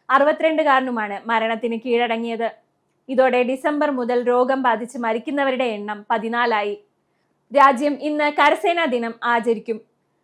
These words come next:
പൂനെയിലാണ് ഇത്തവണ ആഘോഷം. കരസേനയുടെ ആറ് വിഭാഗങ്ങൾ ആഘോഷത്തിന്റെ ഭാഗമായ പരേഡിൽ അണിനിരക്കും. കരസേനയുടെ ശക്തി വിളിച്ചോതുന്ന വിവിധ റെജിമെന്റുകളുടെ അഭ്യാസ പ്രകടനവും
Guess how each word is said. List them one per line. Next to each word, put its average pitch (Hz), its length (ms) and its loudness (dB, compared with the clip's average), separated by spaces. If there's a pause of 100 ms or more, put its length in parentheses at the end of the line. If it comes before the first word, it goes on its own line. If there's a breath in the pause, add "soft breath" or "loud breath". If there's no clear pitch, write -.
(300)
പൂനെയിലാണ് 320 640 0
ഇത്തവണ 240 520 -2
ആഘോഷം. 240 680 0 (560)
കരസേനയുടെ 240 720 2
ആറ് 277 240 4
വിഭാഗങ്ങൾ 254 600 0
ആഘോഷത്തിന്റെ 294 760 -2
ഭാഗമായ 247 600 -2
പരേഡിൽ 214 500 -2
അണിനിരക്കും. 220 520 -4 (720)
കരസേനയുടെ 349 640 0
ശക്തി 330 400 -4
വിളിച്ചോതുന്ന 302 720 -2 (180)
വിവിധ 302 280 0
റെജിമെന്റുകളുടെ 294 1040 2
അഭ്യാസ 285 420 0
പ്രകടനവും 220 680 -4